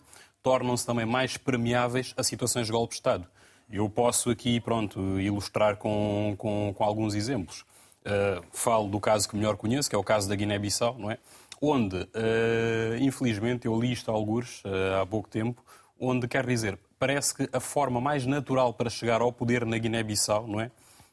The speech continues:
Ah, cada vez mais está-se a tornar o golpe de Estado, não é? Porque nós, na nossa história, já tivemos, eh, N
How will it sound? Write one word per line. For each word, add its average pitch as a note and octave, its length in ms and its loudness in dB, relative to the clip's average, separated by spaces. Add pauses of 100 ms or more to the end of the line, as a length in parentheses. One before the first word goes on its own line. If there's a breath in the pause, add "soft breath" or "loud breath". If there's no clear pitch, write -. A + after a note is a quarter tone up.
(140 loud breath)
Ah, B2 1080 0
cada C#3+ 220 2
vez C3+ 240 2
mais C3+ 240 0
está-se C#3 200 -2
a C#3 40 -2
tornar C3+ 360 -2
o C#3 120 0
golpe C3 260 2
de - 80 -8
Estado, - 360 -2 (180)
não G2 100 -2
é? A2+ 80 -2 (440 soft breath)
Porque B2+ 380 0 (140)
nós, B2+ 240 0
na B2 80 0
nossa D3+ 240 0
história, B2+ 400 0
já B2 160 2
tivemos, A#2 640 -2
eh, G#2+ 480 0
N G2 200 -2